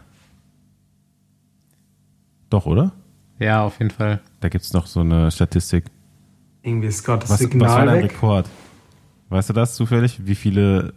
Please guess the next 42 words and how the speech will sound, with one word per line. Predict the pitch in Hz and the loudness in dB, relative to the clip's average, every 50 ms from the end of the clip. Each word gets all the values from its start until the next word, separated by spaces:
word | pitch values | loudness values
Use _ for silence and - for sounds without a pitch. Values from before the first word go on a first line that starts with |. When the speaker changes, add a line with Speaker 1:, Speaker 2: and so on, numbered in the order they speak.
| _ _ _ | _ _ _
Speaker 1:
Strava-Comps | - - - - 95 98 101 - - 110 101 98 - | -20 -10 -4 0 0 0 0 0 -2 -2 -2 -2 -2
du | - 95 90 | -4 -2 -2
aktuell | 92 - - 98 - 95 98 98 98 | -2 -2 -2 -2 0 2 2 2 2
halten | 98 95 98 101 | 2 0 -2 -2
konntest? | - 104 104 107 113 117 - - _ _ _ _ _ _ _ _ _ _ _ _ _ _ - | 0 0 0 0 0 -2 -4 -8 _ _ _ _ _ _ _ _ _ _ _ _ _ _ -4
Speaker 3:
Mm. | 127 117 113 117 120 120 120 120 117 117 | -2 0 0 2 2 2 2 2 2 2
Speaker 1:
Da | 110 113 110 95 - - | 2 0 0 -2 -4 -2
gibt's | 113 185 196 - | -2 -2 0 0
doch | - 143 - | 0 -2 0
so | - 104 95 | 0 -2 -2
eine | 92 90 85 | -2 -2 -4
Statistik, | - - 85 - - 85 - - 80 73 85 | -4 -6 -6 -6 -6 -8 -8 -8 -8 -6 -2
oder? | - | -2
Speaker 3:
Also, | - - 67 - - - _ _ - - - - - - - - - - - _ _ _ _ _ _ _ _ _ _ _ _ _ _ _ _ _ _ _ _ | 0 0 -2 -4 -8 -14 _ _ -18 -18 -18 -18 -20 -20 -20 -20 -20 -20 -20 _ _ _ _ _ _ _ _ _ _ _ _ _ _ _ _ _ _ _ _
ja, | 127 117 113 113 120 127 131 135 135 139 | -2 0 2 2 2 2 2 2 2 0
es | 135 139 | -2 -2
gibt | - 160 - - | -4 -4 -2 0
halt, | 175 160 - - - - - - _ _ _ _ _ _ _ - - - _ _ _ - - | 0 0 0 -2 -8 -16 -20 -20 _ _ _ _ _ _ _ -20 -20 -20 _ _ _ -14 -12
ja, | 120 117 | -12 -8
keine | - - 127 131 | -6 -4 -2 0
Ahnung, | 131 143 147 151 | 2 2 2 2
ich | 135 - | 2 0
weiß | 156 151 - | 0 -2 -2
nicht, | - - - | -4 -4 0
wie | 160 | 0
das, | 151 147 - | 2 2 0
äh, | - - - - - - - - 139 139 135 135 131 131 127 131 135 127 123 120 - - - _ _ | -2 -6 -10 -12 -14 -14 -12 -8 -4 -2 -2 0 0 0 0 0 -2 -2 -4 -6 -8 -12 -18 _ _
zu | - - 147 131 120 | -8 -4 -4 -2 0
werten | 139 143 156 165 160 - 160 156 | 2 2 2 0 0 -2 -2 -2
ist | 147 135 - - | -2 -2 -4 -2
oder | 139 135 131 127 | -2 0 0 0
halt... | 131 135 131 123 117 | 0 0 0 0 -2
Äh, | 117 - - 135 123 123 120 117 113 113 - - - _ _ - - - - - - - _ _ _ _ _ _ | -6 -10 -12 -10 -8 -6 -4 -4 -6 -6 -10 -14 -20 _ _ -20 -20 -20 -20 -20 -20 -20 _ _ _ _ _ _
einzuschätzen | 127 131 147 156 147 - 139 - - 156 147 - 165 151 | -2 0 2 0 0 -2 -4 -4 -2 -2 -2 0 -2 -2
ist. | 135 123 | -2 0
Ich | 123 147 | -2 -2
hab | 143 - | -2 0
irgendwie | 156 147 151 151 151 139 | 0 0 0 2 0 0
fünfzig | 143 - 180 185 - - 160 - | 0 -2 -2 -2 -2 -4 -6 -4
Seiten | - 156 156 180 202 202 208 196 | -2 0 0 0 0 0 0 0
oder | 185 190 190 180 | 0 0 0 0
sowas | 180 190 185 190 196 202 202 - - - | 0 0 2 2 2 2 0 -2 -10 -18